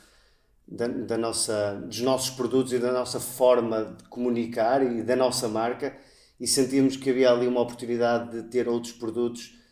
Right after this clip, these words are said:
no mesmo estilo. Ah, como nós já temos produção têxtil, ah, a produção têxtil é nossa, e já tínhamos, antes da marca, decidimos, ok, então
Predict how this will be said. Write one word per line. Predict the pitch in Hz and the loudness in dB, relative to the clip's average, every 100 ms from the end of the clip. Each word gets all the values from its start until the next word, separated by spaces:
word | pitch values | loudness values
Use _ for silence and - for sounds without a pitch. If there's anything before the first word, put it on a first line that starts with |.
| _ _ - | _ _ -8
no | 117 | -2
mesmo | 120 120 113 107 | 2 2 2 -2
estilo. | - 110 98 87 - - _ _ _ _ - - - | -6 -4 -4 -4 -12 -20 _ _ _ _ -14 -12 -2
Ah, | 120 113 110 - | 2 2 0 0
como | 160 | 4
nós | 147 139 | 6 6
já | 131 | 4
temos | 127 123 113 | 2 0 -2
produção | - 123 117 110 117 113 | -6 -6 -4 -4 -2 0
têxtil, | 117 113 135 131 - - _ _ _ _ _ | -2 -2 -4 -6 -10 -20 _ _ _ _ _
ah, | 107 107 104 104 | -6 -4 -2 -4
a | |
produção | 113 117 - 113 | -6 -6 -4 -4
têxtil | 110 110 107 | -4 -4 -4
é | 107 | -2
nossa, | 107 110 - 120 - - _ _ _ _ | -2 -2 -2 -4 -6 -18 _ _ _ _
e | 123 | -6
já | 107 123 120 | 2 2 2
tínhamos, | 135 131 123 131 - - - | 2 2 2 0 -6 -12 -6
antes | 120 110 | -4 -2
da | 113 | 0
marca, | 113 120 120 127 | 0 0 -2 -4
decidimos, | 120 - 113 107 | -4 -4 -4 -2
ok, | 120 117 120 110 | -2 0 0 0
então | 104 120 123 123 - | -2 -4 -2 -4 -8